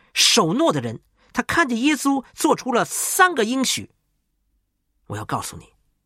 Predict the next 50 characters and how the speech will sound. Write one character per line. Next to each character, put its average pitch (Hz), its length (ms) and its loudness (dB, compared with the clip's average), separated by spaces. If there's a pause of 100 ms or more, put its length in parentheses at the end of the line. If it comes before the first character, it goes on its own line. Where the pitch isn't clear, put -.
(200)
除 220 220 -2
非 240 200 0
你 139 140 -2
同 214 400 -6
样 320 220 0
看 175 300 -4
到 135 100 -2
这 127 120 -6
三 - 280 -2
个 139 80 -4
应 156 240 -2
许， - 300 -8 (720)
否 104 280 -6
则 110 280 -8 (320)
你 113 100 0
总 120 240 -2
不 330 320 0
会 349 420 -2 (180)
成 147 300 -4
为 156 220 -2
守 98 480 -4
诺 156 180 -2
的 92 100 -8
人。 76 180 -18 (960)
你 233 180 2
会 254 160 0
害 311 340 -2
怕 269 200 -2
的， 254 100 -2
不 349 180 -2
敢 - 180 0
做 262 200 0
出 - 220 -4
承 185 360 0
诺， 262 240 0 (500)
像 269 220 0
那 269 140 -2
些 240 380 0
曾 226 260 -2
经 240 180 0
受 269 300 2
伤 311 340 0
害 311 280 0
的 127 80 -6
人， 120 240 -4 (400)
你 185 120 4
会 254 200 2
软 175 320 2
弱 302 240 2
的， 220 180 0